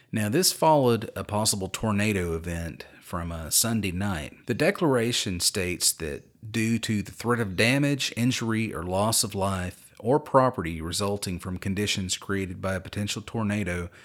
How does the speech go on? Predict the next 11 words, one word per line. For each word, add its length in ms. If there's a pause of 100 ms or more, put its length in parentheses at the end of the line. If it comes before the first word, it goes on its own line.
(260)
over 240
an 60
excessive 500
period 320
of 120
time, 460 (180)
that 580
the 80
declaration 760
was 140
necessary. 800